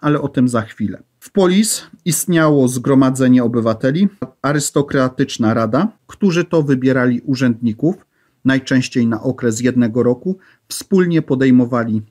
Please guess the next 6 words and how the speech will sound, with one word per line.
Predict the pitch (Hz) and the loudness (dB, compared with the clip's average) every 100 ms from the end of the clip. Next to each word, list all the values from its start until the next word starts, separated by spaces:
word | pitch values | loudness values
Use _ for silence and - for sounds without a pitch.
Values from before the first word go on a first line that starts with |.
| - | -6
decyzje. | 131 135 123 107 113 175 196 _ _ _ _ 127 | -4 -4 -4 -4 0 -2 -4 _ _ _ _ -10
W | 131 170 170 160 - | -6 -2 0 0 0
tych | 139 - 131 | -2 0 -2
demokracjach | 143 139 - 139 135 135 113 131 | 0 0 0 -4 -4 -4 -2 2
nie | 131 | 2
było | 123 139 123 117 117 | 2 2 2 0 -2